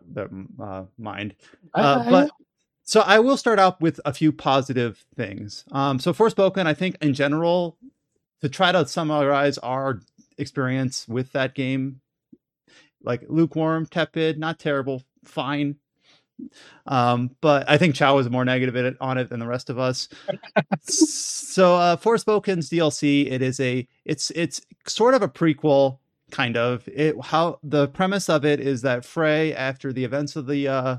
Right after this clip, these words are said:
Speaker 1: of the base game, follows a mysterious voice into the past where she inhabits the body of another character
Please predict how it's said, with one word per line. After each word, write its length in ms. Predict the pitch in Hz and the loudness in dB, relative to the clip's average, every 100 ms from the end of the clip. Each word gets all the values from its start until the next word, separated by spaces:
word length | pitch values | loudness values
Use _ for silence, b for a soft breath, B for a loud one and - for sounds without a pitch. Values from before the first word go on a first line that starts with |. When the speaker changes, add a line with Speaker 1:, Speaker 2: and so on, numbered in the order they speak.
| - | -6
Speaker 1:
of 80 | 131 | -8
the 80 | 117 | -4
base 260 | 131 135 | -4 -4
game, 440 | - 123 120 117 117 b b b b b | -4 -4 -4 -4 -8 b b b b b
follows 540 | - 160 151 180 180 - | -2 2 4 2 0 -2
a 80 | 139 | -4
mysterious 720 | 139 131 - 185 208 202 - | -2 -4 -2 -2 0 -2 -4
voice 560 | - 131 120 127 - _ _ _ _ _ _ _ | 0 2 2 0 -8 _ _ _ _ _ _ _
into 400 | 156 170 - 180 | -2 -2 -2 -4
the 100 | 160 | -4
past 480 | - 127 120 123 - | 0 2 2 0 -2
where 140 | 131 | -2
she 200 | - 147 | -2 -4
inhabits 640 | 143 139 - 156 175 - - _ | -6 -6 -2 -2 -2 -8 -16 _
the 580 | 135 139 143 139 139 143 - | -8 -2 0 0 -2 -6 -10
body 480 | 113 135 147 147 143 | -4 0 0 0 -2
of 200 | 131 117 | -4 -4
another 300 | 120 135 156 | -2 -2 -4
character 680 | - 151 135 131 147 160 | -4 -4 -4 -6 -6 -6